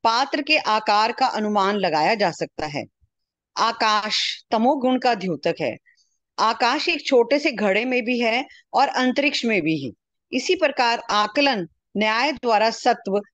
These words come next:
रजो तथा तमोगुण की मात्रा के अनुसार यह देखा जा सकता है कि कौन देवता है, कौन असुर तथा कौन यक्ष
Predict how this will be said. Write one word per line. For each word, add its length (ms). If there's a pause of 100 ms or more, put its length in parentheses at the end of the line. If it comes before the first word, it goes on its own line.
(140)
रजो 380
तथा 320
तमोगुण 560
की 180
मात्रा 420
के 140
अनुसार 520 (320)
यह 160
देखा 360
जा 180
सकता 340
है 280 (260)
कि 100
कौन 440
देवता 380
है, 280 (360)
कौन 300
असुर 440 (280)
तथा 180
कौन 440
यक्ष 520